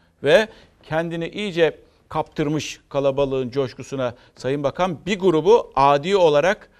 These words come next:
e, nitelendirebiliyor. Lütfen elinizde kaset görüntü varsa bize gönderiniz. Biz paylaşacağız bunu. Ve o kişiyi de deşifre edeceğiz. Ha,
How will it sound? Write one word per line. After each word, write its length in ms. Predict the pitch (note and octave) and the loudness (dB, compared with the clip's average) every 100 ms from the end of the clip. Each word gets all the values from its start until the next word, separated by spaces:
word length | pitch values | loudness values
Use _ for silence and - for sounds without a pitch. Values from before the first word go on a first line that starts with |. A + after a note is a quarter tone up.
| _ _ _ _ | _ _ _ _
e, 200 | B2+ B2 B2+ | -4 -2 -2
nitelendirebiliyor. 1080 | C#3 D#3 D3 D3 D3 C#3+ C#3 C3+ C3+ G2+ - _ _ | -4 -2 0 0 0 -2 -4 -4 -6 -6 -8 _ _
Lütfen 460 | F#3+ - D3+ D#3 G#3 | -10 -6 -4 -4 -6
elinizde 440 | - D3 D#3+ D3 D#3 | -8 -8 -8 -8 -10
kaset 460 | - C#3+ D#3+ - | -10 -8 -8 -8
görüntü 360 | - D3 D3 F3+ | -8 -8 -8 -10
varsa 300 | F3 D#3 F3+ E3 | -10 -8 -12 -14
bize 200 | C3+ D3 | -8 -6
gönderiniz. 680 | A#2 F#2 F2 E2 D#2+ - _ _ _ - | -6 -10 -10 -16 -18 -20 _ _ _ -10
Biz 300 | A3+ - - _ _ | -10 -10 -18 _ _
paylaşacağız 720 | - D3 D#3 C#3+ C#3 D3 C3 - | -4 0 0 -2 -2 -2 -2 -6
bunu. 120 | D#2 - _ _ - | -18 -20 _ _ -10
Ve 40 | D3 | -6
o 60 | F#3+ | -6
kişiyi 320 | F#3 - G3+ | -6 -8 -4
de 160 | D3 | -4
deşifre 400 | C#3+ B2 C#3+ D#3+ | -4 -6 -8 -4
edeceğiz. 400 | D3 G#2+ F#2 - | -4 -6 -12 -8
Ha, 220 | E3 F#3 | 0 0